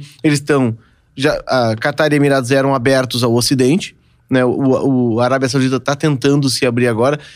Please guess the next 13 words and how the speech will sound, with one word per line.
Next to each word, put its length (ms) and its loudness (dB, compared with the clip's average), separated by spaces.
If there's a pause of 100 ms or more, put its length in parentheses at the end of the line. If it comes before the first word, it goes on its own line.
mas 160 0
eles 160 2
estão 300 -2
procurando 680 0
outras 400 -2
formas, 720 -2 (140)
é, 640 0
outros 340 -2
recursos 540 0
econômicos. 640 -2 (280)
Porque 220 -2
o 40 -4
petróleo, 680 0